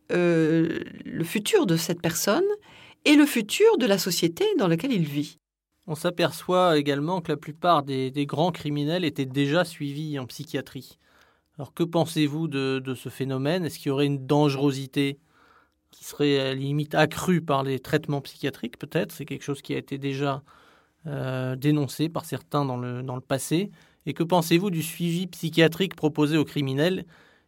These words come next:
Speaker 2: et que le gouvernement voudrait, euh, presque encore généraliser et, et, et augmenter.
Speaker 1: Donc on peut s'étonner, effectivement,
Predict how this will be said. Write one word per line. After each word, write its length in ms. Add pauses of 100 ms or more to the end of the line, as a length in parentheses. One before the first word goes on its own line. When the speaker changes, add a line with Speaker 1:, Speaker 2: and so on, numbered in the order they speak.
(100)
Speaker 2:
et 80
que 400
le 140
gouvernement 760
voudrait, 480
euh, 140
presque 440
encore 440
généraliser 800
et, 300
et, 260
et 40
augmenter. 500 (300)
Speaker 1:
Donc 280
on 140
peut 180
s'étonner, 500
effectivement, 720